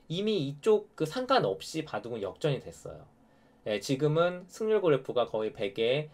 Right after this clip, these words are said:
백에게 거의 구십 퍼센트 정도 갈 정도로 차이가 많이 벌어졌습니다. 그래서 이렇게 둬서는 안 되겠다 생각을 해서 하나 젖혀서 버팁니다.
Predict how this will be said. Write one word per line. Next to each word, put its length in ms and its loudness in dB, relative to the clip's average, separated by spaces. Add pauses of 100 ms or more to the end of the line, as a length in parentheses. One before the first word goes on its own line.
(280)
백에게 340 -6
거의 180 -8
구십 360 -2
퍼센트 400 -2
정도 220 -4
갈 180 -10
정도로 300 -8
차이가 240 -2
많이 220 -2
벌어졌습니다. 680 -6 (1080)
그래서 180 8
이렇게 360 6
둬서는 320 4
안 120 2
되겠다 500 4
생각을 400 0
해서 240 2
하나 440 2
젖혀서 500 -2
버팁니다. 680 -4